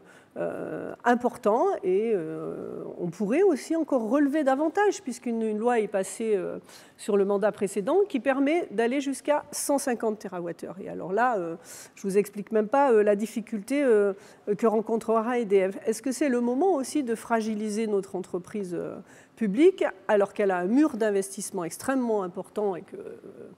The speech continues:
notre pays, euh, doit investir massivement dans les énergies renouvelables, doit investir aussi massivement sur l'hydroélectricité, même si on dit aujourd'hui c'est plus possible de faire un barrage.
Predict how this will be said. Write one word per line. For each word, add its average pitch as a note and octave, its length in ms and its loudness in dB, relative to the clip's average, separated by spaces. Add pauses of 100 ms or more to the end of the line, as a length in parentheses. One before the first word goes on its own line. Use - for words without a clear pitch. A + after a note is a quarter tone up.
(420)
notre G3 260 0
pays, G#3+ 380 4
euh, F3+ 160 2
doit A#3+ 400 2
investir G3+ 460 0
massivement G3 540 -2
dans F3+ 120 -6
les E3+ 200 -6
énergies E3 340 -6
renouvelables, G#3 680 0
doit B3 240 0
investir A3+ 520 0 (100)
aussi C4 400 -2
massivement G3+ 640 -2
sur - 300 -8
l'hydroélectricité, G3 840 -4
même B3 220 -2
si - 100 -8
on G#3+ 120 0
dit G#3 140 -4
aujourd'hui G3 400 -2
c'est F3+ 260 -4 (520)
plus A3+ 120 0
possible G#3+ 360 -2
de G3+ 120 2
faire G#3 180 -2
un G3+ 80 0
barrage. G3+ 400 2